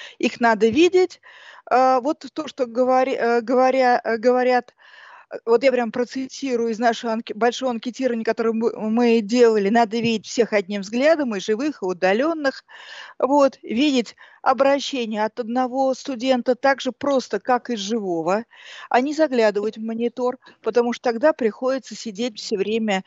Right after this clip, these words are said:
э, и не отходить от рабочего места преподавателя. Вот, и очень важно, чтобы была вовлеченность студента в активные занятия. И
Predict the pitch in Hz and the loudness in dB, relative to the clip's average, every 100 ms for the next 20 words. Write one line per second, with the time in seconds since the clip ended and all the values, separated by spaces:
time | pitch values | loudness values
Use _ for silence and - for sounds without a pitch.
0 | - - - - 208 208 202 208 - 214 | -10 -20 -12 0 4 6 4 2 -2 -6
1 | 233 226 226 226 - 214 190 208 233 - | -4 0 2 2 0 -2 -2 -2 -6 -4
2 | - 220 - 190 180 208 208 214 190 202 | 0 0 2 -2 0 0 0 -2 -2 -2
3 | - 202 190 202 190 190 170 135 - - | -4 -6 -4 0 2 2 2 -4 -10 -10
4 | - 175 - _ _ - - - 220 233 | -8 -8 -10 _ _ -20 -20 -6 4 6
5 | 208 247 349 320 247 254 285 240 214 240 | 6 2 2 2 0 2 2 0 -4 -6
6 | 208 247 262 226 208 247 - 247 196 180 | -2 0 2 0 -2 -6 0 0 0 -6
7 | - 220 214 302 330 233 214 - - - | -8 -8 -4 -4 -4 -2 -4 -6 -16 -16
8 | - 226 226 - 277 254 233 202 226 208 | 0 0 0 -6 -12 -8 -8 -4 -4 -4
9 | 160 151 - - _ _ - - - - | -8 -12 -16 -20 _ _ -20 -20 -12 2
10 | 349 381 | 4 4